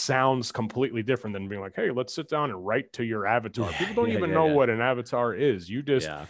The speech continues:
Speaker 1: uh, eloquently described exactly the person that you're trying to serve and in-, improve the experience and understand the pain points for that person. And, you know, you're, you're telling a story when talking about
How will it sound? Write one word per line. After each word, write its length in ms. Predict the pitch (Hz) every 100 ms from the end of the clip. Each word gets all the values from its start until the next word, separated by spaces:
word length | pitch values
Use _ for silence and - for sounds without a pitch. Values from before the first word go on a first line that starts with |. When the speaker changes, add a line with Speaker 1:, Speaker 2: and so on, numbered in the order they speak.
| - _ _ _ 110
Speaker 1:
uh, 220 | 104 95 -
eloquently 800 | 135 165 165 127 110 107 104 98
described 800 | - - - 131 127 120 113 101
exactly 1120 | 104 98 98 110 131 175 - 107 92 85 85 _
the 80 | 113
person 420 | - 135 131 -
that 200 | 104 90
you're 200 | 104 107
trying 400 | - - 110 110 -
to 100 | 107
serve 560 | - 107 110 156 160 -
and 160 | 117
in-, 240 | 117 117 117 -
improve 680 | 113 110 - 143 160 156
the 140 | 123 113
experience 760 | - - - 151 170 113 107 - -
and 300 | 113 113 113 - - -
understand 920 | 156 160 139 - - 117 135 185 117
the 60 |
pain 360 | - - 131 190
points 380 | 190 101 98 -
for 120 | -
that 200 | 101 104
person. 420 | 120 165 - 95
And, 260 | 92 98 95 - - - -
you 60 |
know, 80 | 113
you're, 200 | 107 117 101
you're 160 | 117
telling 320 | 117 139 127
a 60 | 113
story 460 | - - 135 147 123
when 180 | 104
talking 360 | 104 107 104 107
about 360 | 92 104 101